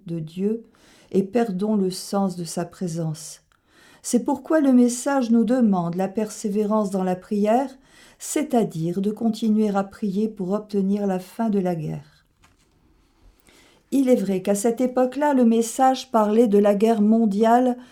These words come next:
qui tourmentait alors l'humanité. Mais cette guerre est aussi le symbole de beaucoup d'autres guerres qui nous entourent et dont nous avons besoin de voir la fin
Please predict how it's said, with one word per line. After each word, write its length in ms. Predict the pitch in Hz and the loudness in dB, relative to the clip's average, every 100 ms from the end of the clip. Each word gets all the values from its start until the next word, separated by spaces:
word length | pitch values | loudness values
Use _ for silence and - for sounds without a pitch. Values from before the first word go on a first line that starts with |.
| _ _ | _ _
qui 160 | 226 | -4
tourmentait 800 | 220 294 269 233 202 202 240 240 | -4 -4 2 4 2 0 -2 0
alors 320 | 214 196 202 202 | 0 2 2 2
l'humanité. 880 | 208 202 196 190 185 185 170 160 - _ _ _ _ _ _ | 2 2 2 2 -2 -6 -6 -6 -14 _ _ _ _ _ _
Mais 180 | 214 226 | 2 4
cette 380 | 226 269 254 269 | 4 0 2 0
guerre 340 | 233 269 277 | 0 2 4
est 160 | 240 240 | 2 2
aussi 340 | 220 214 262 | 0 0 0
le 140 | 208 202 | 2 2
symbole 500 | 202 226 214 240 214 | 2 0 4 2 4
de 140 | 202 | 2
beaucoup 380 | 185 247 247 233 | 2 2 2 0
d'autres 380 | 196 202 208 196 | 0 -2 -2 -2
guerres 460 | 170 208 226 233 | 0 0 0 -2
qui 140 | - 196 | -4 -2
nous 240 | 190 185 | 0 0
entourent 540 | 202 202 - 262 247 - _ - _ | 0 -2 -4 -2 -2 -8 _ -20 _
et 140 | 214 | 0
dont 180 | 214 220 | 2 4
nous 240 | 226 233 233 | 4 4 4
avons 240 | 214 220 | 4 2
besoin 540 | 202 240 196 202 240 | 2 2 2 2 2
de 120 | 214 196 | 2 0
voir 240 | 185 196 | 0 0
la 120 | 196 | 0
fin 400 | 190 - 233 233 | -2 -4 -2 -2